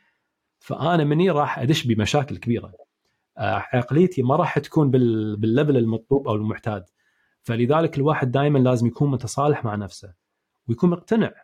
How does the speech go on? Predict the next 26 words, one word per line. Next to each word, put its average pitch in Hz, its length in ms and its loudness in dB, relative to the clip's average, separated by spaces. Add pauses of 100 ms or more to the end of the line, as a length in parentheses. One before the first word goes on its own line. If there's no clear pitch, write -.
(200)
إن 117 160 4
هذا 147 460 -2
التوجه 135 360 2
اللي 113 140 0
هو 104 140 -2
يبيه. 92 280 -8 (760)
وإذا 117 420 2
هو 165 160 2
يبي 123 580 2
يسوي 143 360 2
شيء، 196 380 -2 (380)
راح 120 220 -2
يلاقي، 131 840 2
آه، 101 300 -6
طريقة 123 400 0
إنه 98 100 -2
يسويه. 90 380 -8 (300)
وإذا 151 140 2
ما 196 160 2
يبي 208 140 0
يسوي 190 240 0
شيء، 196 220 2
راح 190 160 -2
يلاقي 190 420 2
ألف 190 320 0
عذر. 101 300 -6